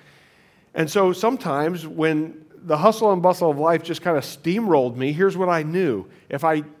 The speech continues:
couldn't claw my way into God's word over the course of a week, I knew that at the, at the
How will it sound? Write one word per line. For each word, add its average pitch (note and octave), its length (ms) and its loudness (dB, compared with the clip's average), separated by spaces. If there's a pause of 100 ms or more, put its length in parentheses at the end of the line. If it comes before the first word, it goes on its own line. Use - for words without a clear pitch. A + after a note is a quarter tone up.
couldn't A#3+ 340 0
claw A3+ 340 2
my E3+ 200 2
way D#3 280 2
into D#3 160 -4
God's E3 360 0
word D3 540 -2 (360)
over D#3 180 0
the D3+ 80 0
course E3+ 320 -2
of D#3+ 120 -2
a C#3+ 40 0
week, E3+ 400 -4
I C#3+ 160 -6
knew F#3 220 -4
that F3+ 140 -2
at E3+ 180 -6
the, C3+ 340 -2
at B2+ 140 -12
the B2 80 -10